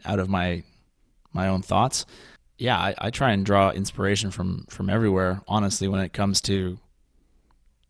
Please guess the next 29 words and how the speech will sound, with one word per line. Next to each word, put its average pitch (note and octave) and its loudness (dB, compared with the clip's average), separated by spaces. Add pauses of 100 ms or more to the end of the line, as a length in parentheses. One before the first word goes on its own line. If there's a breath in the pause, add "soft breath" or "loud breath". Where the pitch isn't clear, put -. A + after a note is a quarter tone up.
(140)
to A2+ 0
learning G2+ 4
about G2 2
business, G2 0
to - -6
learning G2+ 0
about, G2 -2 (880)
you G2 -4
know, F#2 -2 (140)
career G#2 -2
development, G2+ 2 (100)
which - -14
is F#2 -8
the F#2 -2
work A#2+ 4
that G#2 2
I G2 4
do, G2 2
and G2+ 0
then F#2+ -4 (500 soft breath)
the G#2 4
work A2 4
in G#2+ 0
terms G#2+ -2
of F#2 0
building G2 6
my F#2+ 0
business. G#2+ 2
I'm, G2 -2